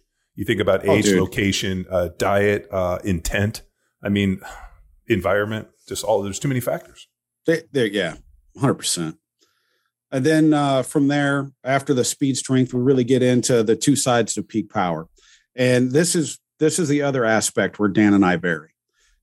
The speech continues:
Speaker 2: Dan likes to train at peak power. I don't.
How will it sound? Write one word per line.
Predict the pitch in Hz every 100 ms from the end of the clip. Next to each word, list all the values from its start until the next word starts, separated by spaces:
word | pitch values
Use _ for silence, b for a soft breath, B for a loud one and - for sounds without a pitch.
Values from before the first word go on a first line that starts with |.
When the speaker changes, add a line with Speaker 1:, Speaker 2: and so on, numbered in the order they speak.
| 117
Speaker 2:
Dan | 147 180
likes | 165 160 -
to | 131
train | - 143 131
at | 123
peak | - 156
power. | - 131 135 120
I | 104
don't. | - 151 160